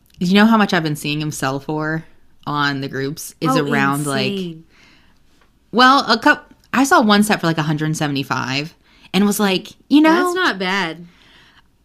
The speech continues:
Speaker 1: it's really, I mean, <laughs>
Speaker 2: All things
Speaker 1: they're si-, like,
Speaker 2: considered.
Speaker 1: signed and sprayed.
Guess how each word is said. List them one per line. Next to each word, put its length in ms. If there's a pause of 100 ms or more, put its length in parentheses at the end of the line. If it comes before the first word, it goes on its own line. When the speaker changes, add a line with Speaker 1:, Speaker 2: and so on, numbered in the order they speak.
(320)
Speaker 1:
it's 220
really, 480
I 140
mean, 540 (160)
<laughs> 140 (720)
Speaker 2:
All 140
things 160
Speaker 1:
they're 120
si-, 100
like, 120
Speaker 2:
considered. 260
Speaker 1:
signed 320
and 200
sprayed. 540